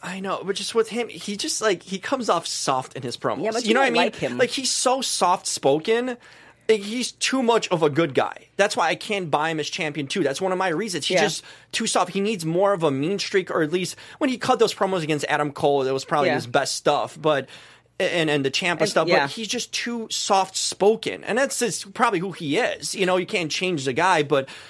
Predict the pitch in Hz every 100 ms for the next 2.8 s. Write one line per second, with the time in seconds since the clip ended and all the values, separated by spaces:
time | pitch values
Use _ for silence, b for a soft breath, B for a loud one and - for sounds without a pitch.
0 | B 190 185 208 214 202 - - 202 208
1 | 196 202 202 - 202 180 - 180 180 170
2 | 180 190 151 117 110 101 107 -